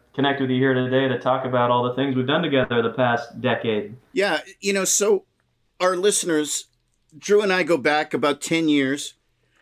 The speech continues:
Speaker 2: and we really sort of rolled up shirts, uh, shirt sleeves when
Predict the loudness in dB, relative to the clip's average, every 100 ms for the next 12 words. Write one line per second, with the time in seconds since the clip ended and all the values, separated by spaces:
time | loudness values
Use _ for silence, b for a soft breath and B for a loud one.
0 | b _ _ -2 0 0 -2 -6 -6 -2
1 | 0 0 2 2 2 2 -4 -4 -6 -6
2 | -10 -12 -12 _ _ _ _ _ _ -8
3 | -2 0 0 -2 -2 -2 -2 -2 -8 _
4 | _ _ _ _ _ _ 0 2 4 0
5 | -2